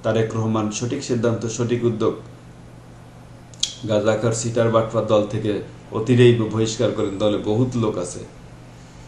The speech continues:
শিক্ষা না নিলে আওয়ামী লীগের চেয়েও শোচনীয় গ্লানি বললেন রেজাউল করিম, সৈয়দ মু-, মোহাম্মদ রেজাউল করিম। সঠিক কথা বলছেন স্যার, রেজাউল করিম স্যার, আপনাকে সঠিক,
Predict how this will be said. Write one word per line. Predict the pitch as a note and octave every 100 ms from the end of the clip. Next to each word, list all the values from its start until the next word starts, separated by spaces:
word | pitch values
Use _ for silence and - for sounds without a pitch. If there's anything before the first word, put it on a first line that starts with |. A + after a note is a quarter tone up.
| -
শিক্ষা | - B2 A#2 C3
না | B2+ B2+
নিলে | B2+ A2+
আওয়ামী | G#2 A2 A2+
লীগের | A2 A2 A2
চেয়েও | - A2+
শোচনীয় | G#2+ - C3 B2+ D3+ C#3+ A#2+
গ্লানি | A2 A2 G#2+ G#2
বললেন | G2+ G#2 G2+ G2+
রেজাউল | G#2 A#2+ A#2+ A#2
করিম, | A#2 A2+ G#2
সৈয়দ | G#2 A#2 G#2+
মু-, | G#2+ G#2 G2+ G2
মোহাম্মদ | G#2 G#2 A2+ G#2+ G#2
রেজাউল | G2 G#2+ G#2 G#2
করিম। | G#2+ A2+
সঠিক | E3 E3 F3
কথা | F#3 F3+
বলছেন | F3 F3 F#3+ F3+
স্যার, | F#3+ F3+ D#3
রেজাউল | D3 C#3+ C3
করিম | C3 B2
স্যার, | B2 A2+
আপনাকে | A2 G#2 G#2
সঠিক, | - A2+ C3